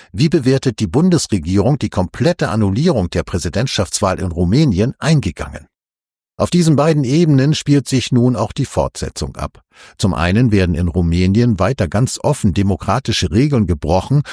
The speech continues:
um den aus Sicht seiner Gegner unzuverlässigen und prorussischen Kandidaten vom Rennen auszuschließen. Zum anderen schweigen dazu jene Stimmen, die sich sonst gar nicht leidenschaftlich genug für die Demokratie einsetzen können oder sich manchmal sogar in einer lächerlichen Selbstüberschätzung damit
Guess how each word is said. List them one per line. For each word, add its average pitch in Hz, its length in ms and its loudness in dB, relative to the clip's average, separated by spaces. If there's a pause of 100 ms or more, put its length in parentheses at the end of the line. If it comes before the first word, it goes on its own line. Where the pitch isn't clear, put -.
(120)
um 85 200 0
den 76 200 0
aus - 240 -6
Sicht - 220 -4
seiner 80 240 -2
Gegner 107 420 -2
unzuverlässigen 107 920 2
und 69 220 -8
prorussischen 95 760 0
Kandidaten 87 640 -2
vom 73 220 -4
Rennen 87 340 -2
auszuschließen. 107 880 -4 (520)
Zum 123 180 -2
anderen 147 340 2
schweigen 135 460 -2
dazu 123 340 -2
jene 113 420 2
Stimmen, 127 380 0
die 131 100 -2
sich 117 220 -2
sonst 117 400 -2
gar 101 160 -2
nicht 95 180 -6
leidenschaftlich 107 640 -2
genug 165 500 4
für 92 160 -4
die 143 120 -6
Demokratie 175 680 -2
einsetzen 98 600 -2
können 120 320 0 (300)
oder 160 240 4
sich 120 320 -2
manchmal 101 500 -2
sogar 92 300 0
in 87 100 0
einer 85 220 0
lächerlichen 98 560 0
Selbstüberschätzung 90 960 0
damit 92 240 0